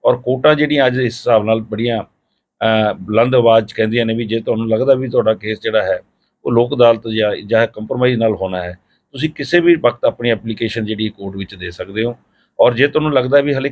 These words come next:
ਕੇਸ ਨਹੀਂ ਵੀ ਪਿਆ, ਇਹਨਾਂ ਨੂੰ ਵੀ ਜਿਹੜਾ ਅਸੀਂ ਸੁਣਵਾਈ ਕਰਵਾ ਸਕਦੇ ਹਾਂ, ਜਿਨ੍ਹਾਂ ਨੂੰ ਅਸੀਂ pre litigation stage ਕਹਿੰਦੇ ਹਾਂ, ਇਹਨਾਂ ਕੇਸਾਂ ਦਾ ਵੀ ਅਸੀਂ ਲੋਕ ਅਦਾਲਤ ਹੈ time to time ਲਾਉਂਦੇ ਰਹਿੰਦੇ ਹਾਂ।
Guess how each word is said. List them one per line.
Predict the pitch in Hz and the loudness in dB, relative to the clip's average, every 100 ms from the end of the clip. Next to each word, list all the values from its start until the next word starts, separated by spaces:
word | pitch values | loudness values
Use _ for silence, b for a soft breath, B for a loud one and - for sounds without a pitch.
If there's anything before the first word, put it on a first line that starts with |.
| - | -6
ਕੇਸ | 127 131 | -6 -4
ਨਹੀਂ | 117 113 147 | -2 -2 -2
ਵੀ | 160 | -2
ਪਿਆ, | 143 110 - _ _ _ _ | 2 2 0 _ _ _ _
ਇਹਨਾਂ | 151 156 180 | -4 2 2
ਨੂੰ | 180 | 2
ਵੀ | 160 | 0
ਜਿਹੜਾ | 139 139 | 4 4
ਅਸੀਂ | 120 127 - _ | 2 -4 -14 _
ਸੁਣਵਾਈ | - 110 113 117 | -12 -2 0 0
ਕਰਵਾ | 113 98 95 | 0 -2 -2
ਸਕਦੇ | 101 107 123 | -4 -2 -2
ਹਾਂ, | 123 - | -2 -8
ਜਿਨ੍ਹਾਂ | 110 131 | -4 -2
ਨੂੰ | 127 | 0
ਅਸੀਂ | 123 117 | -2 -4
pre | 123 | -4
litigation | 185 139 127 117 107 110 | 0 0 -2 -4 -2 -4
stage | - 98 98 | -4 -6 -4
ਕਹਿੰਦੇ | - 101 104 | -2 -2 -2
ਹਾਂ, | 95 _ _ _ - | -6 _ _ _ 0
ਇਹਨਾਂ | 185 180 | 2 2
ਕੇਸਾਂ | 170 135 135 | 0 0 0
ਦਾ | 131 | 4
ਵੀ | 127 123 | 2 2
ਅਸੀਂ | 107 110 | -2 -4
ਲੋਕ | 104 101 | -6 -6
ਅਦਾਲਤ | 104 98 101 | -6 -8 -8
ਹੈ | 92 90 _ _ - | -8 -8 _ _ -2
time | 113 107 | 0 0
to | 113 | -4
time | 113 110 104 | 0 0 0
ਲਾਉਂਦੇ | 90 87 | -4 -2
ਰਹਿੰਦੇ | 104 117 123 | 0 0 0
ਹਾਂ। | 120 | -2